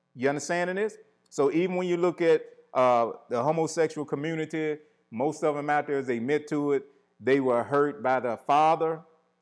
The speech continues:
primarily saw their mother do some things because of the absence of their father, and that, and it, uh, uh, released itself in sexual immorality, on drugs,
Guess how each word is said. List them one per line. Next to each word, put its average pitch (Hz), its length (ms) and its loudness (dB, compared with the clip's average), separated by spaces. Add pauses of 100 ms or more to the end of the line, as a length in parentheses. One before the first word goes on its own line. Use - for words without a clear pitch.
(760)
primarily 156 880 4 (200)
saw 139 240 2
their 127 140 0
mother 147 320 2
do 160 160 2
some 151 180 -6
things 156 520 -2 (180)
because 123 340 0
of 110 60 -4
the 110 160 -2
absence 151 340 2
of 147 100 2
their 147 120 0
father, 147 540 2 (360)
and 123 180 0
that, 131 360 -2
and 135 160 -2
it, 123 200 -2 (180)
uh, 117 260 -2 (120)
uh, 117 360 -2
released 127 480 0
itself 127 600 0 (380)
in 127 340 -2
sexual 160 540 0
immorality, 139 800 2 (560)
on 151 320 0
drugs, 123 680 2